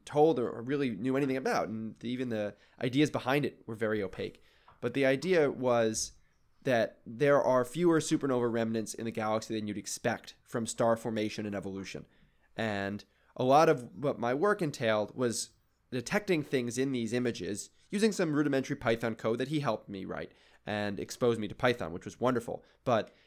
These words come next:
um, in the, in the beginning, it was really just, just categorizing things. Like, what did I detect?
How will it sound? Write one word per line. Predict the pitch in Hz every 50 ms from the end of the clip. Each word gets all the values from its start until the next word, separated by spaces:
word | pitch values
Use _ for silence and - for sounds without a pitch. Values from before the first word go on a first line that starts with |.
| _ _ -
um, | 110 110 104 101 95
in | - - 123 117
the, | 113 113 110 -
in | 117 120
the | 117
beginning, | 107 123 120 190 202 196 170 147
it | 127
was | 131 123 117
really | 147 156 147 143
just, | 110 - 113 117 -
just | 127 127 -
categorizing | - - 135 143 160 127 127 104 95 95 98 - 87 98 90
things. | - 90 73 - 87 -
Like, | 82 92 -
what | 104 113 123
did | 143 143
I | 139 135
detect? | 127 127 - - 123 107 104 101 - -